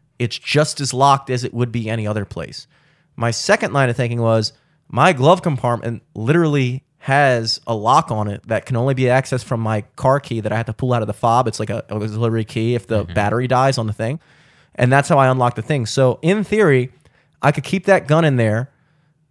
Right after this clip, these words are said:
Speaker 1: um, not necessarily loaded, but locked away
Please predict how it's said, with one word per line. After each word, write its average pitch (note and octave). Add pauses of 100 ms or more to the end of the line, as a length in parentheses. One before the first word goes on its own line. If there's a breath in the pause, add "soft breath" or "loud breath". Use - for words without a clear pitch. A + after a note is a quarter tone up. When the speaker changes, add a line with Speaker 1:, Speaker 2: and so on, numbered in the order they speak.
(140)
Speaker 1:
um, A2+ (120)
not C#3+
necessarily C#3+
loaded, A2+
but A#2+
locked A#2+
away A#2